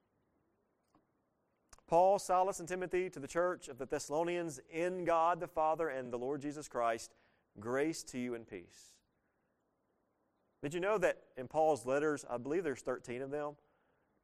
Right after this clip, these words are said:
he begins them with these, these greetings and he ends them with these greetings? And he, he usually begins with this, "Grace to you and peace," something like that. And he usually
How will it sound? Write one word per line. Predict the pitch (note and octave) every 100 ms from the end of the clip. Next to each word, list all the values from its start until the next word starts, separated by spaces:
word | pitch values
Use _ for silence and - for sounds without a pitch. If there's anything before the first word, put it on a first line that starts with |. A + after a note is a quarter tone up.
| _ _ _ _ _
he | B2+ C3+
begins | C3 C#3+ D3 C#3 A#2
them | C3+ B2+
with | A#2 A2
these, | A#2 G#2
these | F2+ A#2+ G#2
greetings | G#2+ B2 C3+ C3+ B2
and | A2
he | B2
ends | C#3+ A2
them | G#2+
with | G2+
these | G2 F#2
greetings? | G2+ G2 F#2+ G2+ _ _ _ _ _ _ _ _ _
And | B2+ C#3+
he, | D#3 D3 -
he | C#3
usually | F3+ G3+ G3+ D#3 C3 - _ _ B2
begins | B2 B2+ F#3 G#3+ F3+ B2
with | C3
this, | D3+ A#2 F#2+ - - _ _ _ _ _ -
"Grace | A2 B2+ D#3+ F#3+ G3+ -
to | -
you | D3+ B2+ B2+ A2+
and | G#2+
peace," | A#2+ F#2+ - - - _ -
something | G3 D3 G#2+
like | F2+
that. | F#2+ G2 - _ _ _ _
And | - D3
he | D3
usually | F#3 F3 E3+